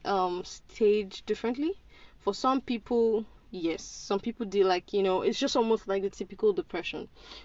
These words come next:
For some people, they become pretty extroverted. You know, they really want to just make noise and do everything.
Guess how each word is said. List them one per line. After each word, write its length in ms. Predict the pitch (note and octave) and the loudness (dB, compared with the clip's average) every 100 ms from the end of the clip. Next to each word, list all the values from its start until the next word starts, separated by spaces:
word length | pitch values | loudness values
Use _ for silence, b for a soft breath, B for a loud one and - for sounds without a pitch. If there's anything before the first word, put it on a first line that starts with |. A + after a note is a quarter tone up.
| B | B
For 120 | G3+ | -6
some 280 | - C4 C4+ | 0 2 2
people, 540 | - A3+ A3 A3 G#3+ - - | -2 -2 0 0 -2 -10 -4
they 360 | F3 E3 E3 - - | 0 0 -2 -8 -4
become 380 | F#3+ G#3+ G3 G3 | -2 0 0 -2
pretty 280 | - G#3 - F#3 | -6 -8 0 -2
extroverted. 800 | - - F3 D#3+ - - - - - - - b b b - | 0 -4 -2 -2 -4 -8 -10 -14 -20 -20 -20 b b b -8
You 160 | F3+ D#3+ | -4 -2
know, 240 | D#3 D#3 | -2 -2
they 260 | D#3 D#3 F3 | -2 0 0
really 300 | F#3 F#3+ G3+ | 0 0 2
want 280 | F3+ F#3 | 2 -2
to 80 | - | -4
just 260 | D#3+ E3 D#3+ | -4 -6 -4
make 200 | E3 D#3+ | -6 -6
noise 340 | E3 E3 D#3+ - | -6 -4 -6 -6
and 140 | D#3+ | -8
do 120 | D#3+ | -6
everything. 380 | D#3 D3 D3+ E3+ | -6 -6 -8 -10